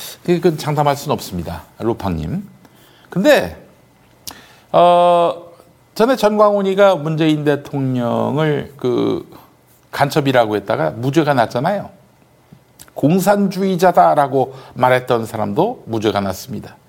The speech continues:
뭐, 대통령에 대해서 그 정도 뭐 할 말 할 수 있다 이러는 건데, 글쎄요, 그, 지금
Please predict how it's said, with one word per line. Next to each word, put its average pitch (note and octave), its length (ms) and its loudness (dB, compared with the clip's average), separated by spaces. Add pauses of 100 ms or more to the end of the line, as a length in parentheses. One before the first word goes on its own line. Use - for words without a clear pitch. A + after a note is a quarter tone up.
(680)
뭐, A2 100 -8
대통령에 A#2 680 0
대해서 A#2 520 0
그 B2 80 -10
정도 C#3+ 300 -4
뭐 B2+ 440 -6 (320)
할 - 160 -4
말 D3+ 140 2
할 D3 100 0
수 D3 140 -6
있다 B2 160 -4
이러는 G#2 340 -2
건데, A#2+ 420 -4 (720)
글쎄요, C3+ 640 0
그, D#3 340 2
지금 D3+ 480 0